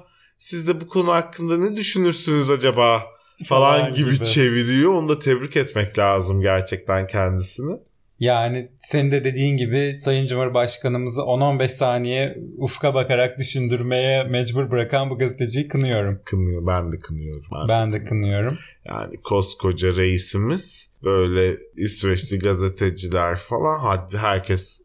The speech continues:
Speaker 1: yerine haddini bilecek.
Speaker 2: Yani Sayın Cumhurbaşkanımızın karşısına çıkacak gazeteciler bellidir. Sorabileceği sorular bellidir.
Speaker 1: Bir gece ansızın gelebiliriz. İsveç ayağını denk alsın.
Speaker 2: Aynen öyle.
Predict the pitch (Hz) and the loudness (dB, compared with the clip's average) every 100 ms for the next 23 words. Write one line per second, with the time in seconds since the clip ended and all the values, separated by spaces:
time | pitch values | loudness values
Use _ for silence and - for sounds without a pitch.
0 | 98 98 98 95 95 92 95 87 104 151 | -4 0 2 2 2 2 0 0 -2 -2
1 | 139 104 90 90 - - - 120 117 107 | 0 0 0 -4 -6 -12 -2 0 2 0
2 | 127 143 135 127 131 120 117 - 120 110 | 0 0 0 0 0 2 0 0 -4 -2
3 | 113 135 123 117 131 123 - 113 117 - | -2 0 0 0 -4 -4 -4 -2 0 0
4 | 110 - 107 107 110 110 147 143 131 120 | -2 -2 -2 0 0 2 0 0 -2 -2
5 | 165 - 151 139 131 120 123 117 131 110 | -2 0 0 0 -2 -2 -2 0 0 0
6 | 107 107 107 160 160 156 175 185 143 127 | 0 0 2 2 2 0 0 0 0 2
7 | 117 120 110 123 117 - 120 151 131 117 | 2 2 2 4 2 0 -2 0 2 2
8 | 104 104 101 85 - - 98 98 95 107 | 0 0 0 -2 -4 -6 -2 -2 0 2
9 | 95 110 120 107 98 87 78 - - - | 2 2 0 0 0 -2 -4 -8 -14 -16
10 | - 139 123 113 131 131 120 104 101 | -2 2 2 0 -2 0 0 0 -2